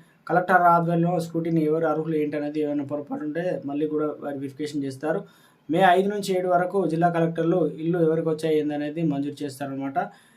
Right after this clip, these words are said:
ఎల్ వన్, ఆ, ఎల్ టూ జాబితాకు సంబంధించి రెండు పడకల గదులు ఇల్లు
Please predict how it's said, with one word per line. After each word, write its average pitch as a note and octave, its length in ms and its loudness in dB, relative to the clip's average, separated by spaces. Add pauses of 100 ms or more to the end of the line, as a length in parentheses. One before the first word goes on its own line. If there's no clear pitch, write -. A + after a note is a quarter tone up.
(200)
ఎల్ F3 180 6
వన్, G#3 240 6 (260)
ఆ, D3+ 80 -6
ఎల్ E3+ 360 2
టూ A3+ 200 6
జాబితాకు F#3 480 2
సంబంధించి E3+ 460 -4
రెండు E3 200 0
పడకల E3 380 0
గదులు D3+ 280 -2
ఇల్లు D3+ 380 -2